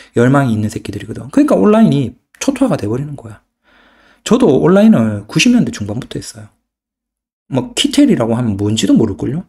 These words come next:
대부분은. 거의 초기가 이제 키텔이고, 키텔 다음에 이제 소위 사 대, 천리안, 나우누리, 하이텔, 유니텔 네 개 정도. 초기에는 하이텔, 유니텔 뭐 이런 거, 그 다음 나우누리,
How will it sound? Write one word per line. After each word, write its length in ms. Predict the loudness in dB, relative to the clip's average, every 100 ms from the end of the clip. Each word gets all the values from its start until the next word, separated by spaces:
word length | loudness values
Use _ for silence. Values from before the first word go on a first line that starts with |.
| _
대부분은. 480 | -10 -8 -8 -10 -12 _ _ _ _ _ _ _ _ _ -4
거의 360 | 2 4 4
초기가 460 | 2 0 -2 -2 -2
이제 180 | -2 -4
키텔이고, 640 | -4 -4 -2 -2 -2 -4
키텔 260 | -2 0 2
다음에 320 | 4 2 2
이제 280 | -2 -4 -6
소위 240 | -2 -2
사 200 | 0 -2
대, 240 | -2 -4 -8 _ _ _ -20 -20 -2
천리안, 460 | 2 4 4 0
나우누리, 460 | -2 0 2 0 -2
하이텔, 560 | -2 -4 -2 -2 -4 -4 0
유니텔 520 | 0 0 -2 -4 -8 _ _ _
네 120 | 0
개 80 | 2
정도. 380 | 2 -2 -8 -14 _ _ _ -4
초기에는 420 | 2 4 2 0
하이텔, 400 | -2 -2 0 0
유니텔 360 | -2 -4 -4
뭐 200 | -4 -4
이런 160 | -4 -4
거, 180 | -8 -14 _ -6
그 100 | 0
다음 100 | 0
나우누리, 540 | 2 0 0 -2 -8